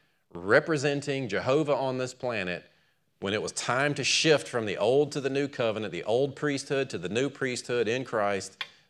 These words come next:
there's some things in here I could imagine they would have an incredibly hard time with. So, here we go. If perfection could have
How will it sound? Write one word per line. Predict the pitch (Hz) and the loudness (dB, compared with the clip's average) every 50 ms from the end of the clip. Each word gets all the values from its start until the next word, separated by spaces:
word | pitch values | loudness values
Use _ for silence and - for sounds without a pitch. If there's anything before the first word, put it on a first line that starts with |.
| _ - | _ 2
there's | 110 165 220 - | 2 4 4 2
some | 214 185 | -2 -2
things | - 185 185 202 185 156 | -2 -2 -2 0 0 -2
in | 127 | -2
here | 127 123 120 | 0 2 2
I | 131 156 | 2 2
could | - 170 147 | 0 -2 -2
imagine | 147 151 165 165 135 127 123 | -2 -2 -4 -4 -4 -4 -2
they | 117 117 | -2 -2
would | 104 | 0
have | 104 107 104 90 | 0 -2 -4 -4
an | 87 82 | -4 -8
incredibly | 78 76 - 117 113 113 107 101 104 | -8 -8 -2 -2 -2 0 -2 -4 -4
hard | 98 95 95 95 87 | -4 -2 -4 -4 -4
time | - 95 85 82 71 71 | -6 -8 -8 -10 -12 -14
with. | 64 52 50 - _ _ _ _ _ _ _ _ _ _ _ _ _ _ _ _ | -16 -20 -20 -20 _ _ _ _ _ _ _ _ _ _ _ _ _ _ _ _
So, | - - 101 87 80 76 - - - | -2 0 0 0 0 -4 -8 -14 -8
here | - 101 | -6 -4
we | 101 98 | -2 0
go. | 92 80 67 - - _ _ _ _ _ _ _ _ _ _ _ _ _ _ _ _ - | 0 -2 -2 -4 -10 _ _ _ _ _ _ _ _ _ _ _ _ _ _ _ _ -2
If | 120 110 - - | -2 -2 -2 -2
perfection | - 113 - - 151 175 196 - - 202 185 | -8 -8 -2 2 2 2 2 2 -2 -4 -4
could | 160 175 156 139 | 0 0 0 2
have | 135 123 117 104 104 98 - | 4 4 4 4 2 0 -4